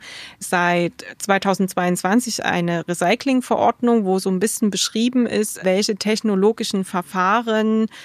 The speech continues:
sind denn zugelassen, um zum Beispiel für den Lebensmittelkontakt überhaupt wieder Kunststoff für den Gebrauch halt zu recyceln. Und da haben wir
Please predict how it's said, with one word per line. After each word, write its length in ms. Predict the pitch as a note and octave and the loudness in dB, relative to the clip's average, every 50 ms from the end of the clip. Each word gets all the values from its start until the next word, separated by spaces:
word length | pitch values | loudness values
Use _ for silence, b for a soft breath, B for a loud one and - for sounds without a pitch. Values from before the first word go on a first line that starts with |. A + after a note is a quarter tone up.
| B B B B | B B B B
sind 320 | B - - G#3+ G#3+ A3+ G#3+ | B -2 2 2 4 4 4
denn 200 | G3 F#3+ F#3+ F#3 | 4 2 2 2
zugelassen, 880 | - - C4 C4+ - C4 A3+ A3 G#3 G#3+ A3 - - A#3 A3 G#3+ G#3+ | 2 0 0 2 2 0 2 2 2 2 0 0 0 2 2 2 2
um 300 | - - G3+ G#3 A3 A3 | 2 2 2 2 2 0
zum 160 | - - G#3 | 0 0 0
Beispiel 300 | G3 F#3+ F#3+ F#3 - G#3 | 2 0 0 0 -2 -6
für 120 | F#3+ - G3 | -2 -2 0
den 140 | F#3+ F#3+ F#3 | 0 2 2
Lebensmittelkontakt 1080 | F#3+ G3+ A3 G#3 - G#3+ F#3+ F#3+ - - G3+ F#3+ F#3+ - - G3+ F#3+ - _ - - | 4 2 2 0 0 0 -2 -2 -2 -2 -2 -2 -2 -2 -2 -2 -2 -2 _ -14 -8
überhaupt 760 | - F#3 F#3+ F#3+ F#3 F3+ F3 F#3 F#3 F#3+ F#3+ F#3+ - - - | -6 -2 0 0 0 0 0 2 2 2 2 0 -2 -6 -2
wieder 500 | G3 F#3+ F3+ F#3 F3 F3 E3+ D#3+ E3 F3+ - - _ _ _ _ _ E4 - - - - | -2 0 2 2 4 4 4 4 2 0 -4 -10 _ _ _ _ _ -16 -16 -14 -10 -2
Kunststoff 680 | - A3 A3 A#3+ A#3 - - - - F3+ - - - - - - - - _ _ _ _ _ _ _ - - - F#3+ | 2 4 4 4 4 2 -2 0 0 0 -2 -4 -14 -18 -18 -18 -20 -20 _ _ _ _ _ _ _ -20 -20 -16 -8
für 140 | - G#3+ G3+ | -2 0 2
den 140 | G3+ F#3+ F#3 | 4 4 2
Gebrauch 460 | F#3 F#3 - - F#3 F#3 G3+ G#3+ - | 2 0 0 2 4 4 4 2 2
halt 200 | G#3 F#3 F3 - | 0 -2 -2 0
zu 100 | - F#3+ | -4 -4
recyceln. 520 | F3 F3 E3+ - F3 F3+ G3+ - G3+ E3 | -4 -4 -2 0 0 0 2 0 0 -2
Und 120 | D#3+ E3+ E3 | -2 -2 -4
da 100 | E3+ D#3+ | -4 -2
haben 220 | F3+ F3+ G3 G3 | 0 0 0 2
wir 160 | F#3+ F3+ F3+ | 2 0 0